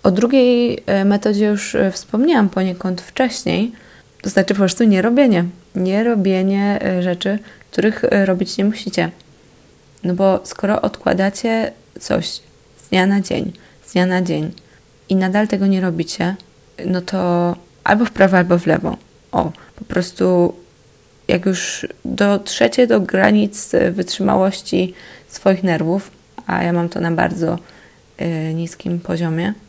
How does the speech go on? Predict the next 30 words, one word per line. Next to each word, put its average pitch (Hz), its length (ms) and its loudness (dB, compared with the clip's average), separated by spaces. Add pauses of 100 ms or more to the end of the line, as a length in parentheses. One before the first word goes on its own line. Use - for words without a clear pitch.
co - 120 -8
w - 60 -8
sumie 185 220 -2
pomaga 180 480 0
mi, 175 200 0
bo, 165 340 0 (960)
mm, 170 220 -4
to 185 100 -4
jest 180 140 -2
dla 185 100 2
mnie 185 180 2
częsty 190 560 -2
impuls 185 500 -4
do 180 120 2
działania, 160 480 0 (320)
że - 140 -4
mnie 185 80 0
po 185 80 0
prostu 185 340 -4
denerwuje, 202 560 2
że 190 80 0
coś 185 180 -4
jest 185 160 -4
niezrobione 190 640 0
i - 240 -2
ja 170 140 2
się 170 160 -8
bardzo 170 280 -2
szybko - 280 -8
denerwuję, 160 540 0